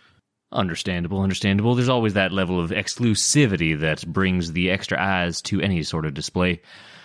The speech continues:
Now, I appreciate your time, and you, uh, you buy yourself something nice with that. And, uh, I'm gonna go double fist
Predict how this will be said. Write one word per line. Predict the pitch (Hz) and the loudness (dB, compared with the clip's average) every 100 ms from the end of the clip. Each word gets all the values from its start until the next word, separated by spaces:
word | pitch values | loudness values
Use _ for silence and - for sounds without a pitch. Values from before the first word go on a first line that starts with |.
| - _ | -20 _
Now, | - 80 76 _ _ _ | -4 -4 -4 _ _ _
I | - | -6
appreciate | 90 104 90 95 76 | -2 -2 0 0 0
your | 90 | -2
time, | 85 107 80 | -2 -4 -2
and | 71 71 | -4 -4
you, | 90 87 | -4 -2
uh, | 80 76 69 - _ _ _ _ _ _ _ _ _ _ _ | 0 -2 -4 -10 _ _ _ _ _ _ _ _ _ _ _
you | 143 147 | 0 2
buy | 135 127 | 4 2
yourself | 113 113 104 | 2 0 0
something | 104 101 | 0 0
nice | 85 71 | -2 -4
with | 80 | -8
that. | 69 67 - _ _ _ _ _ _ | -8 -10 -10 _ _ _ _ _ _
And, | 87 76 71 | -8 -6 -6
uh, | 69 67 _ _ _ _ | -8 -10 _ _ _ _
I'm | _ _ _ - - | _ _ _ -20 -14
gonna | 87 82 | -10 -8
go | 87 82 78 - _ _ _ _ _ _ _ 98 | -6 -6 -6 -12 _ _ _ _ _ _ _ -6
double | 95 101 104 | -2 0 0
fist | - 107 95 - - | 2 0 2 -2 -6